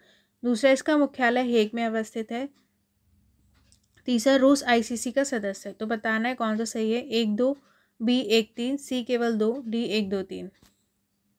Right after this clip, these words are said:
सिक्सटी का हमारा ए सही है। हाल ही में जर्मनी, फ्रांस और अन्य देशों ने रूस पर यूक्रेन की राजधानी कीव के बाहर बुका शहर में युद्ध अपराध करने का आरोप लगाया है। अंतर्राष्ट्रीय अपराध न्यायालय, इंटरनेशनल क्रिमिनल कोर्ट, आईसीसी, रोम संविधि, द रोम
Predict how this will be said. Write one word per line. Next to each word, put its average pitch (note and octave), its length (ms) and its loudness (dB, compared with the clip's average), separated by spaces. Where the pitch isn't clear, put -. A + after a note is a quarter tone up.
सिक्सटी C#4 380 -2
का D4+ 120 2
हमारा D4 160 4
ए C4 240 2
सही C4 200 0
है। B3+ 80 2
हाल B3 280 2
ही B3+ 60 2
में C4 160 0
जर्मनी, A#3+ 400 2
फ्रांस A#3+ 340 -4
और - 60 -2
अन्य B3 200 0
देशों A#3+ 320 -2
ने B3 100 -2
रूस B3 240 -2
पर C4+ 180 0
यूक्रेन A#3+ 380 -2
की C4 100 -4
राजधानी A#3 440 2
कीव B3 320 -4
के B3+ 100 0
बाहर A3 300 0
बुका A#3+ 440 2
शहर A#3+ 340 2
में B3+ 120 0
युद्ध B3 220 2
अपराध A#3+ 300 0
करने A3+ 340 -4
का B3 160 0
आरोप G#3+ 280 -2
लगाया G#3+ 340 2
है। G#3+ 200 -6
अंतर्राष्ट्रीय B3+ 580 2
अपराध A#3+ 380 2
न्यायालय, A3 400 2
इंटरनेशनल A#3+ 540 0
क्रिमिनल A3 440 0
कोर्ट, A3+ 320 -4
आईसीसी, G#3+ 460 -2
रोम B3 220 2
संविधि, A3 440 0
द G#3+ 80 2
रोम A#3+ 340 0